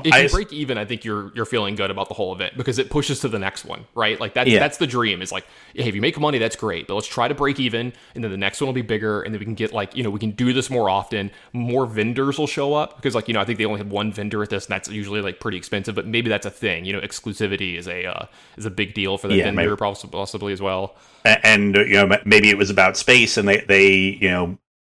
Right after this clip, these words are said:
Speaker 2: didn't have as much space for vendors because they had a ton of space devoted to tables, thinking they were getting the, gonna hit these big attendance marks.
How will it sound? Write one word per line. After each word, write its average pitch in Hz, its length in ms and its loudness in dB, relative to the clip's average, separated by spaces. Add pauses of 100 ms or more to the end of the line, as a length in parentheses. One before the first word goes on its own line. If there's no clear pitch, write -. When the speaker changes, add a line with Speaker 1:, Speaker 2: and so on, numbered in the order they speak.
(160)
Speaker 2:
didn't 98 200 2
have 95 180 6
as 90 80 -4
much 95 160 2
space 95 240 2
for 95 140 0
vendors 101 340 4
because 90 180 -2
they 92 80 4
had 92 260 4 (120)
a 95 60 2
ton 95 180 2
of 87 80 -4
space 95 240 0
devoted 92 280 2
to 92 100 0
tables, 104 380 0
thinking 95 260 0
they 90 80 2
were 90 100 2
getting 90 240 0
the, 90 120 -4 (300)
gonna 104 140 4
hit 101 140 2
these 95 140 2
big 90 200 2
attendance 117 400 2
marks. 90 420 -2